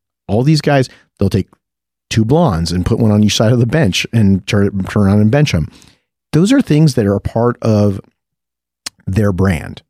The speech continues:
But when it comes to bodybuilding, I feel that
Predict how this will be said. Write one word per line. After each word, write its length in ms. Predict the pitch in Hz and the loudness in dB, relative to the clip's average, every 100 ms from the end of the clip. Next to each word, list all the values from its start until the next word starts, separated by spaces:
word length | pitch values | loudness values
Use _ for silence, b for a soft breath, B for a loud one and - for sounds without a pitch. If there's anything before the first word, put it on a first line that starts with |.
| _ _ _ _ | _ _ _ _
But 100 | 117 | -2
when 100 | 123 | 0
it 60 | 143 | 0
comes 200 | 196 233 | 0 0
to 80 | 110 | -2
bodybuilding, 760 | 95 95 120 113 87 82 85 - | -2 0 0 0 0 -2 -6 -4
I 100 | 120 | -4
feel 280 | - 185 170 | 0 2 2
that 260 | 120 110 | 2 0